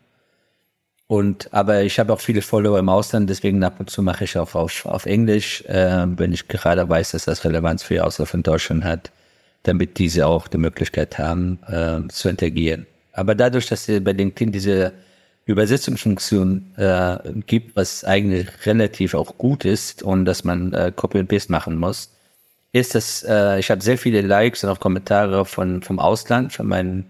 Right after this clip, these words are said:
Ex-Kollegen, Kollegen, äh, die auf das Thema eingehen, weil sie einfach sich überhaupt übersetzen lassen. Hat's, hat's umgekehrt mache ich auch, wenn ich von meinen früheren Mitarbeitern Posts sehe aus Brasilien oder Japan, Mexiko, äh, ich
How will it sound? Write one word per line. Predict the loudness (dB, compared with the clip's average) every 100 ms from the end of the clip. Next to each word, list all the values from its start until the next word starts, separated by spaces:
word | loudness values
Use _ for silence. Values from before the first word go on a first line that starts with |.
| -8
Ex-Kollegen, | -4 -4 -2 0 2 0
Kollegen, | -2 0 2 2 0 -2 -10 _ _ _ _ -20 -2
äh, | 0 2
die | 2 2
auf | 2
das | 0
Thema | 2 2
eingehen, | 2 2 2 2 2
weil | 0 0
sie | -2
einfach | -2 -6
sich | -4 -2
überhaupt | -4 -2
übersetzen | -2 0 0 -4 -8
lassen. | -8 -10 -16 -20 -20 _ _ _ _ -6
Hat's, | -2 -2 -4 -2
hat's | -4 0
umgekehrt | 2 2 2 0
mache | 0 0
ich | 2
auch, | 2 2 0
wenn | -4
ich |
von | 0 0
meinen | 0
früheren | 0 2 2
Mitarbeitern | 2 2 0 0 -4
Posts | -2 -4 0
sehe | 0 0
aus | -2 -4
Brasilien | -2 0 0 0 0 0 -2
oder | 0 0 0 -4 _ _ _ _ 0
Japan, | 2 2 2 2
Mexiko, | 0 0 -4 -4 0 2 2 2
äh, | 0 0
ich | -2 -8